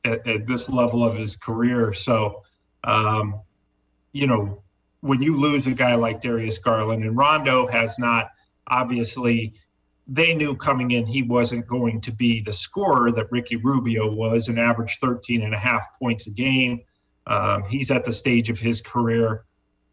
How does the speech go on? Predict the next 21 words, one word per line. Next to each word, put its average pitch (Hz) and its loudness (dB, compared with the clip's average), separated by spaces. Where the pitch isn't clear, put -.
where 131 2
he 143 0
was 127 0
worth 160 2
the 139 0
gamble 156 0
when 127 0
you 120 2
made 139 0
the 135 0
trade 139 0
'cause 117 -6
you 113 -6
didn't 123 -2
really 127 0
give 123 0
up 123 2
anything 123 -2
to 104 -8
get 131 -2
Rondo, 120 2